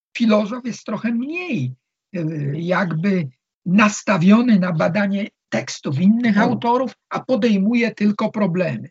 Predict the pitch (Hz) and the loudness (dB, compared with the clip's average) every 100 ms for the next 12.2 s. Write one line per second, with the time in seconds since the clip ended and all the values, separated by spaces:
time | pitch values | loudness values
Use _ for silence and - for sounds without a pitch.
0 | - _ - 156 196 - - 202 - 202 | -20 _ -8 -6 -4 -6 -6 -6 -2 0
1 | 165 190 214 - 202 180 156 208 226 214 | 0 -2 -2 -4 -4 0 2 2 2 0
2 | 208 151 170 190 202 - 165 160 165 143 | -2 -2 -4 -6 -6 -8 -10 -8 -8 -8
3 | - 170 - 160 127 311 175 180 185 208 | -10 -10 -6 -6 -6 -10 -10 -6 -6 -8
4 | - _ 190 156 160 311 311 185 139 117 | -14 _ -8 -2 2 4 4 2 0 -2
5 | 131 139 135 - 135 - 160 131 - 214 | -4 -4 -6 -10 -14 -8 -8 -8 -6 -4
6 | 208 208 - 196 233 233 147 156 160 214 | -2 -4 -2 -2 0 2 2 2 0 -4
7 | - 302 285 269 139 131 117 - _ _ | -4 -4 0 0 0 -8 -14 -18 _ _
8 | _ 214 294 311 269 302 294 294 254 170 | _ -8 -6 -6 -4 -6 -4 -4 -2 -4
9 | - 196 220 233 220 214 202 - - - | -2 0 0 2 2 2 0 -4 -12 -12
10 | - 214 175 175 165 165 208 240 226 247 | 0 2 4 2 2 2 2 2 -2 -4
11 | 196 226 220 214 208 208 _ _ - 196 | -2 0 0 2 2 0 _ _ -2 0
12 | 190 | 0